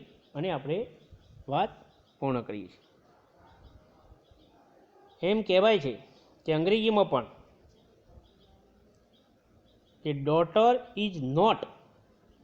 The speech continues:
a tension. Daughter is not a tension. Daughter is equal to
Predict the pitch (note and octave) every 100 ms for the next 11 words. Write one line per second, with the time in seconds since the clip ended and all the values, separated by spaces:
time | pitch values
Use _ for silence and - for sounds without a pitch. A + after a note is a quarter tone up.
0 | _ G#3 A3 F3 D#3 D3+ E3 A2+ - -
1 | _ _ _ _ _ _ _ _ _ _
2 | _ _ _ A2+ A#2+ C#3 D3+ D3+ F#3 G#3+
3 | A#3+ - - - F#3+ G#3+ A3+ - _ _
4 | - B2+ D3+ F#3+ A#3+ - - - _ _
5 | _ - E3 G3+ C4+ - - - D#3 D#3
6 | D#3 A#3+ B2 - - _ - _ _ -
7 | _ _ B2 C3 D3+ E3+ - G#3 A#3 A#3+
8 | - - A3+ G#3+ A#2+ - - _ _ _
9 | _ - G#3+ - B3+ A#3+ C3+ - - _
10 | _ _ _ _ _ _ _ _ _ _
11 | _ _ G#3